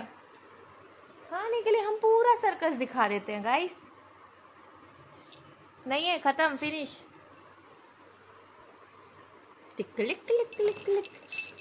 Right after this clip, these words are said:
No, इसको no सुनना बिल्कुल नहीं पसंद।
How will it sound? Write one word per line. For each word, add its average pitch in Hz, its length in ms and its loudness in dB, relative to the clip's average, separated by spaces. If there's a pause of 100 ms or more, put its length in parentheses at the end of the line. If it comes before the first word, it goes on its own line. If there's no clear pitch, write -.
(960)
No, 247 280 2 (1300)
इसको - 180 -10
no 220 180 -6
सुनना 269 260 -8
बिल्कुल 240 280 -6
नहीं 226 140 -4
पसंद। 170 320 -10